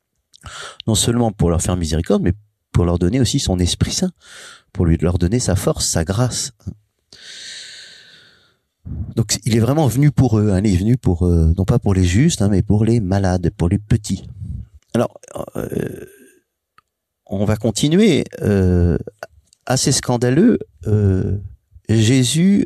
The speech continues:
euh, j'allais dire promet,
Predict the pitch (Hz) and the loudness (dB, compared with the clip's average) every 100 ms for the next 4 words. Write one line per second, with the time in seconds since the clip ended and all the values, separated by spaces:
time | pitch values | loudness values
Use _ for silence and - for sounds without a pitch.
0 | - 104 101 104 104 101 98 - 107 - | -2 -2 0 0 0 0 -2 -2 -6 -8
1 | - - - - - - - _ _ - | -16 -20 -16 -16 -16 -18 -20 _ _ -20
2 | - _ _ _ _ _ _ _ _ - | -20 _ _ _ _ _ _ _ _ -16
3 | - 98 110 120 - - - 110 95 82 | -6 -2 0 0 0 0 0 0 0 -2